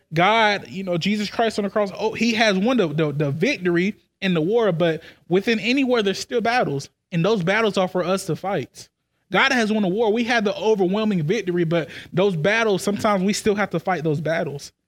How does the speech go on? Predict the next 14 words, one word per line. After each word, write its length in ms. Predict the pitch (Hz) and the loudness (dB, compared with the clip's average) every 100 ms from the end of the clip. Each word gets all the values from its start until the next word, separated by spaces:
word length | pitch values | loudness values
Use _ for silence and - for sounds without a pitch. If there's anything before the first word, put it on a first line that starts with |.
| _ _ _ _ _ _ _ _ _ _ _ _ _ _ _ _ _ 175 | _ _ _ _ _ _ _ _ _ _ _ _ _ _ _ _ _ -2
This 220 | 185 202 | 0 0
new 100 | 190 | 0
nature 300 | 190 190 185 | 0 0 -2
that 200 | 170 - | -2 -2
you 60 | |
wear 240 | 151 175 190 | 0 2 2
will 160 | 170 | 2
help 220 | 170 175 165 | 0 -2 -2
you 80 | |
live 160 | 160 165 | 0 0
a 40 | |
life 240 | 151 151 135 | 2 0 -2
of 100 | 131 | -4
holiness 600 | 151 156 175 185 202 | -2 0 -2 -4 -6